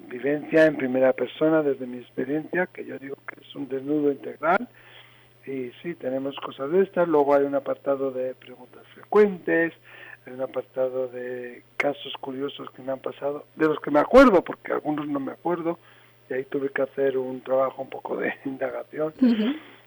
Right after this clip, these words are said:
Speaker 1: Y yo creo que, mm, por lo que me dicen, por lo menos, eh, va a gustar. No creo que deje a nadie desapercibido, y me dicen que engancha, que engancha.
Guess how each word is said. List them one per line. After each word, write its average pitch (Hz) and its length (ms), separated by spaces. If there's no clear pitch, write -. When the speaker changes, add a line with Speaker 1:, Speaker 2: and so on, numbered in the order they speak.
Speaker 1:
Y 135 280
yo 165 140
creo 240 200
que, 165 400
mm, 143 480
por 160 140
lo 160 100
que 160 120
me 156 140
dicen, 220 520
por 165 100
lo 165 120
menos, 208 500
eh, 123 800
va 151 60
a 156 40
gustar. 123 540
No 131 100
creo 139 400
que 117 520
deje 131 280
a - 20
nadie 131 280
desapercibido, 160 760
y 214 40
me 175 120
dicen 185 340
que 170 120
engancha, 143 500
que - 140
engancha. 127 480